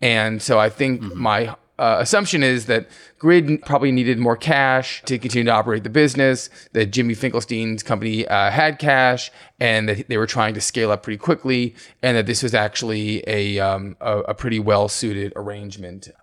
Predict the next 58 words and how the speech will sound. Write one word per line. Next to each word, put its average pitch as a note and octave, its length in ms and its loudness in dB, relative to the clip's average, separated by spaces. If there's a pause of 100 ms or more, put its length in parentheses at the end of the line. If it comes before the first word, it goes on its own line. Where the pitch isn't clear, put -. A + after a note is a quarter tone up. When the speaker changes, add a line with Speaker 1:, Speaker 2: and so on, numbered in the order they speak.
(200)
Speaker 1:
of B2 200 0
dance A#2 260 0
partners. G#2 640 -4
Uh, G2+ 460 0 (100)
I, B2 240 2
I D3 40 4
actually, B2 440 -2
I G#2+ 60 -10
mean, G#2+ 300 -10
to G2+ 280 -16
reveal, G2+ 600 -10
you G2 100 -16
know, F#2 220 -18
to G#2 80 -18
break G#2 180 -12
the - 60 -20
fourth G#2+ 160 -8
wall F#2+ 100 -8
a F#2+ 40 -8
bit F#2+ 100 -12
more, C3+ 320 2 (240)
I - 80 2
had D#3 80 4
a - 20 2
meeting C#3 380 4
with A2+ 120 -2
a G#2+ 300 -2 (540)
big G#2+ 280 -6
former G#2 420 -6 (420)
media G#2+ 340 -6
C G2 360 -12
E G2+ 40 -6
O G2 160 -6
a G2+ 60 -10
couple G2+ 280 -12
of G2 60 -12
months F#2+ 300 -14
ago F#2 500 -10
who A2+ 240 -6
was F#2+ 400 -10 (160)
flagging G2+ 500 -4
that F#2 180 -12 (200)
the A#2+ 80 -20
Grid G#2 260 -10
was F#2+ 200 -16
gonna F#2+ 320 -12
need F#2+ 220 -14
to G2+ 40 -12
pivot F#2 320 -12
at F2 100 -16
some - 140 -14
point. F2+ 260 -12
So F#2 120 -8
when F#2+ 100 -4
I G2 60 -4
saw F#2+ 240 -6
this F#2 180 -12
news, F#2 320 -12